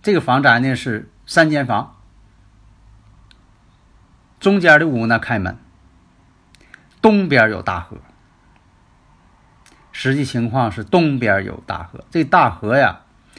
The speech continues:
距自己的这个东墙十几米远，啊，不是太远，而且水势还很大，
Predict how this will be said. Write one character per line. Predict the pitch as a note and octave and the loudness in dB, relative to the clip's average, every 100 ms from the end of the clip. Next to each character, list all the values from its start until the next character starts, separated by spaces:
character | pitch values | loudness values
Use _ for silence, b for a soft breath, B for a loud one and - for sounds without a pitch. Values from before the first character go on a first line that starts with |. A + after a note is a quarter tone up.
| b b b | b b b
距 | - G3+ D3+ | -6 0 0
自 | B2+ F3+ | 0 -2
己 | A2+ A2 | -4 -4
的 | A#2+ | -6
这 | |
个 | B2 A2+ F#2 F#2+ - _ | -2 0 0 -2 -10 _
东 | G3 F3+ | 0 0
墙 | F3 F2+ F#2 - _ _ _ _ _ _ _ _ _ _ _ _ | -2 -4 -6 -10 _ _ _ _ _ _ _ _ _ _ _ _
十 | - G3 | -4 -2
几 | G#3+ B2+ | 0 -2
米 | G#2 | -2
远， | G2+ - - _ _ _ _ _ _ _ _ _ _ _ _ | -6 -8 -12 _ _ _ _ _ _ _ _ _ _ _ _
啊， | G#2+ G2+ F#2 | -6 -6 -4
不 | E3+ | -2
是 | A#3 | 0
太 | G3 | 0
远， | C#3+ - G2 - _ _ _ _ b b b | 0 -2 -12 -18 _ _ _ _ b b b
而 | C3 | 0
且 | G3+ | 0
水 | G3+ A#2+ | -2 -6
势 | B2 G3+ | 0 2
还 | F#3+ | 2
很 | - F2+ | -4 -4
大， | E3+ - | -4 -4